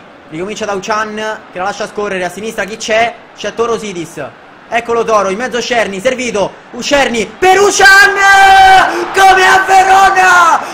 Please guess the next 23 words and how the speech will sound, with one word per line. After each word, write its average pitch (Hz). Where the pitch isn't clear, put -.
Salì 370
Ucan! 339
Roma 359
uno, 320
Udinese 349
zero! 285
Al 302
novantaduesimo, 320
continuate 311
a 254
tenere 247
la 233
palla 226
sulla 220
bandierina, 202
che 302
poi 320
segna 294
la 294
Roma, 226
come 302
al 294
Bentegodi, 247